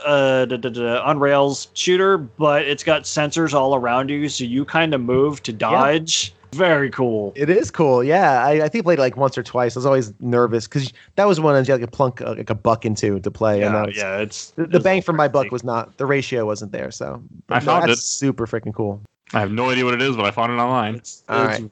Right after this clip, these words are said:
Speaker 1: really cool.
Speaker 2: And then f-, one final one. This is the biggie, and this is kind of what somebody else said, but I'm gonna, this expands on it. You have the power,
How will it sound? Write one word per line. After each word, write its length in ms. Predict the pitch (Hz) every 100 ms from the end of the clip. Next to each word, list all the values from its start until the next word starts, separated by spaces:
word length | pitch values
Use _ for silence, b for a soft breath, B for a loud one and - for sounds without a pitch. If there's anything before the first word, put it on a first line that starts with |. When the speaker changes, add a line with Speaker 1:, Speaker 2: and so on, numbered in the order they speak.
| _
Speaker 1:
really 240 | 120 113 107
cool. 340 | 113 104 104 -
Speaker 2:
And 140 | 135
then 100 | 139
f-, 140 | 92 -
one 280 | 165 208
final 380 | 208 196 180 160
one. 280 | 131 107 101
This 180 | 131 139
is 160 | 147
the 80 | 135
biggie, 220 | 123 120 123
and 80 |
this 100 | 190
is 100 | 302
kind 240 | - 196 196
of 80 | 156
what 160 | 143
somebody 280 | - 135 123
else 180 | 117 113
said, 200 | 110 104
but 100 | 107
I'm 100 | 113
gonna, 200 | 110 110
this 160 | 113 120
expands 420 | - 117 107 101
on 140 | 98
it. 80 | 101 - _
You 580 | 117 175 226 160 110 110 _ _ _ _
have 260 | - 135 110
the 60 |
power, 640 | 131 - 127 110 95 127